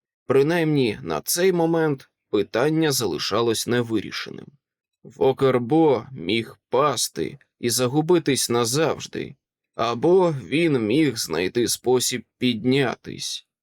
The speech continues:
Зараз він лише чоловік, що висить над прірвою. Тіні це знали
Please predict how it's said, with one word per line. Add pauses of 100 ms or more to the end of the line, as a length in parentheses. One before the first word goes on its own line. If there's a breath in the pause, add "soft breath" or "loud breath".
(360)
Зараз (160)
він
лише
чоловік,
що
висить
над
прірвою. (500)
Тіні
це
знали